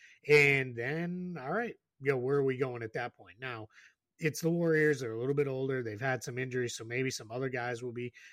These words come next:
out at that point. We'll see. But assuming they're fully healthy with those six guys, uh, in, by the sixth, I think we can, with all confidence, lock in Stephen Curry,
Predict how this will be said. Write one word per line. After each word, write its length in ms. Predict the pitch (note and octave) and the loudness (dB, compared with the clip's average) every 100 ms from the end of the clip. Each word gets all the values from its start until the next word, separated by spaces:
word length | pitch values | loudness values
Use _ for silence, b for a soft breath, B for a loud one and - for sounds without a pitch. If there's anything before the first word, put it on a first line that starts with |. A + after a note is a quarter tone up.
| B | B
out 180 | B2 B2+ | -2 0
at 160 | B2 - | 0 -2
that 280 | A#2+ B2 - | -2 -2 -6
point. 260 | A#2+ A#2 | -10 -8
We'll 140 | G#2+ A2 | -6 -6
see. 400 | - C3+ A#2+ A2+ | -4 -4 -2 -4
But 260 | A#2 A2 B B B - | -6 -8 B B B -2
assuming 440 | C#3 A3+ C4+ G3+ | -2 -2 -2 -2
they're 120 | F3 | -2
fully 340 | E3+ D3+ D3+ C3+ | -4 -2 0 2
healthy 340 | C#3 A#2+ A2 | 0 -2 -8
with 160 | A2 A2+ | -14 -6
those 240 | B2 - | -6 -6
six 240 | A#2+ - - | -10 -8 -10
guys, 540 | A2 A2+ F#2 - - b b b b | -10 -10 -10 -12 -16 b b b b
uh, 300 | B2+ A#2+ G#2+ G2+ _ - | -4 -4 -4 -10 _ -2
in, 360 | C3 A#2+ A2+ A2 | 0 0 -8 -4
by 180 | B2+ B2+ | -2 0
the 100 | B2+ | -2
sixth, 520 | - B2+ - - - C3+ | -2 -4 -4 -10 -10 -8
I 60 | |
think 260 | B2 C3+ A#2 | -4 -4 -4
we 160 | C3+ A#2+ | -6 -4
can, 320 | C3 A2+ G#2+ _ - | -6 -6 -14 _ -14
with 220 | B2 C3 A#2+ _ | -8 -6 -8 _
all 340 | D#3+ D#3 E3 E3+ | 0 4 4 0
confidence, 720 | - C#3+ C3+ C3+ C3+ - B2 | -2 -2 -2 -2 -4 -4 -4
lock 320 | C3 B2+ B2+ | -4 -4 -6
in 220 | A2+ A2 | -10 -10
Stephen 480 | - C#3+ C#3 D#3+ D3 | -8 -4 -2 -4 -4
Curry, 420 | C3+ A#2 A2 | -4 -2 -4